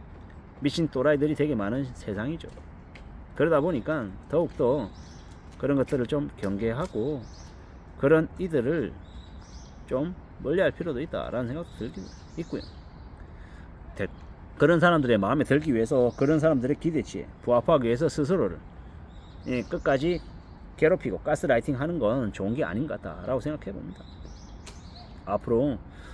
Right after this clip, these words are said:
좀 더 마음을 굳게 먹고 착실하게 차분하게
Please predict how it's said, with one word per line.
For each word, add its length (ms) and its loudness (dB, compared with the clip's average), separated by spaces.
좀 220 2
더 160 8
마음을 300 4
굳게 260 0
먹고 360 -2
착실하게 640 -2
차분하게 920 2